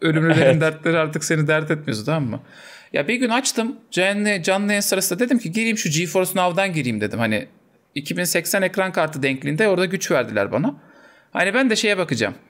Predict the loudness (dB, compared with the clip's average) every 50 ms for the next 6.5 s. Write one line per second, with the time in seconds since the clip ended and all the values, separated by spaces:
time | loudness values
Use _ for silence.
0 | _ _ _ _ _ -12 -6 -2 -2 0 0 0 0 0 0 0 2 2 2 2
1 | 2 2 0 0 2 2 2 2 2 2 0 0 2 0 -2 -2 0 0 2 2
2 | 2 0 0 0 0 0 2 2 2 0 0 0 0 -2 0 0 0 0 0 0
3 | 0 0 2 2 0 0 -2 -4 -4 -4 -4 -4 -2 -2 0 0 0 0 0 -2
4 | -4 -4 -6 -4 -2 0 0 0 0 0 0 0 0 0 2 2 2 2 2 0
5 | 0 0 -2 -4 -4 -4 -4 -2 -2 0 0 0 -2 0 0 0 0 0 -2 -4
6 | -4 -4 -4 -4 -2 -2 -2 -2 -2